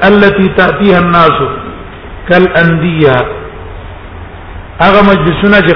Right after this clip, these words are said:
خلق لراځي. مثلاً یو ځای دی پیتاوي دی. خلق راځي هلته پیتاوي ته کښېني. یا یو ځای کې دې شپه ده. مازدیګر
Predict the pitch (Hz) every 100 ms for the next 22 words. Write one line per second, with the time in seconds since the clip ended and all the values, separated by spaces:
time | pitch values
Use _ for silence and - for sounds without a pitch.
0 | 190 202 202 185 170 160 151 139 143 135
1 | 131 127 123 - - - - - - -
2 | - - - - - 160 196 208 202 196
3 | 214 202 170 - 202 185 165 147 135 -
4 | - - - - - - 170 196 190 185
5 | 175 202 196 143 156 - 185 175 170 147
6 | 135 127 120 - - - - - - -
7 | - - - - - - - 160 196 202
8 | 208 202 202 190 190 202 208 180 143 -
9 | - - - - - - - 156 165 165
10 | 175 214